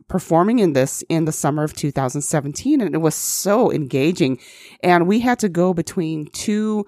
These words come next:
streets across from different viewpoints, and they were in this glass enclosure in this parking structure that I had never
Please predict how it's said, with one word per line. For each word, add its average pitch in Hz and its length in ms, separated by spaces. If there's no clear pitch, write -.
streets - 840
across 190 640
from 185 280
different 185 520
viewpoints, 185 800
and 156 400
they 165 140
were 170 160
in 156 100
this 151 180
glass 156 520
enclosure 170 560
in 165 100
this 143 160
parking 196 420
structure - 380
that 165 180
I 143 100
had 135 120
never 170 460